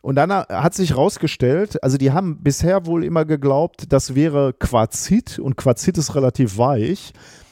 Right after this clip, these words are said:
Die haben aber jetzt bei der Analyse festgestellt, das ist gar kein Quarzit, sondern ist, äh, Silikat, Quarz, Sandstein und der ist deutlich härter. Und, äh, weil das so ein extrem hartes Gestein ist, haben sie sich gefragt,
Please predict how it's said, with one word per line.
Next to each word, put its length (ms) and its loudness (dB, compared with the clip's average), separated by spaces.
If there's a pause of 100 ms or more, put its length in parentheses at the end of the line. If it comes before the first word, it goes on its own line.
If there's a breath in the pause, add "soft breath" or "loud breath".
(200 loud breath)
Die 60 2
haben 60 2
aber 200 4
jetzt 180 0
bei 100 0
der 120 4
Analyse 420 0
festgestellt, 580 0
das 120 0
ist 100 -6
gar 140 4
kein 200 2
Quarzit, 540 -2
sondern 420 0
ist, 240 -4
äh, 320 0
Silikat, 920 -2 (140)
Quarz, 560 0
Sandstein 680 -2
und 140 -4
der 120 4
ist 280 -2
deutlich 440 -2
härter. 500 -2 (1000 soft breath)
Und, 240 2 (120)
äh, 140 2
weil 160 2
das 160 0
so 60 0
ein 80 -4
extrem 500 -2 (260)
hartes 380 0
Gestein 440 0
ist, 200 -2
haben 140 4
sie 120 -6
sich 120 -6
gefragt, 520 -2